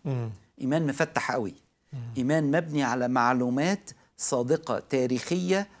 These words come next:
Speaker 2: وعلمية،
Speaker 1: مم.
Speaker 2: دقيقة جدا، جدا، جدا. وبما إن الله أعلن عن ذاته، عايز يكون له شركة شخصية معايا، اللي بيحجب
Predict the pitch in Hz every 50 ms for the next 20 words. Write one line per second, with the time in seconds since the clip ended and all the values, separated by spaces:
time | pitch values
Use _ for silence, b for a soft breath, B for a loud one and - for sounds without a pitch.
0 | b b b 127 127 123 - 143 139 139 135 139 147 160 160 123 98 101 92 -
1 | - - - 156 139 131 120 113 165 175 - - - 143 143 - 139 127 120 139
2 | 151 139 127 113 131 139 139 139 - - 110 135 135 131 123 127 127 131 123 107
3 | 104 113 - - - 76 - - - _ _ _ _ _ _ _ _ B B B
4 | B B B B B B B B B B - - 117 120 151 165 185 208 - -
5 | 214 202 190 180 175 170 175 175 - - - 165 156 160 175 170 160 147 127 139
6 | 135 120 117 143 160 165 165 - 214 226 240 _ _ _ _ _ _ - - -
7 | 139 147 143 127 120 127 123 - 156 147 139 127 113 - - 185 185 190 180 -
8 | - 135 - - - - - - 143 131 127 117 107 104 110 110 101 110 127 143
9 | 156 170 190 202 233 - _ _ _ _ _ _ _ _ _ _ _ - - 139
10 | 135 139 135 131 151 180 190 185 - 143 147 147 170 143 - -